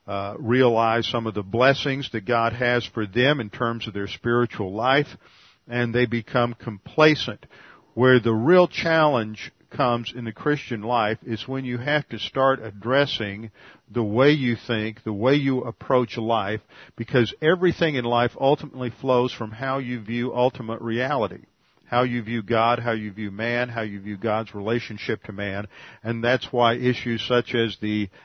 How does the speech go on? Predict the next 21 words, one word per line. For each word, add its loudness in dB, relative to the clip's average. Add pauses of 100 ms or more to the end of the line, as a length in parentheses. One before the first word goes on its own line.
(100)
essence -2
of -12
God, 2
the -12
sovereignty 0
of -10
God, 2 (320)
uh, -8
human -4
volition, -2 (280)
salvation, 0
grace -2 (400)
are -2
all 4
so 0
vital 4
to, -10
uh, -8 (240)
to, 0
uh, -4 (480)
understand 0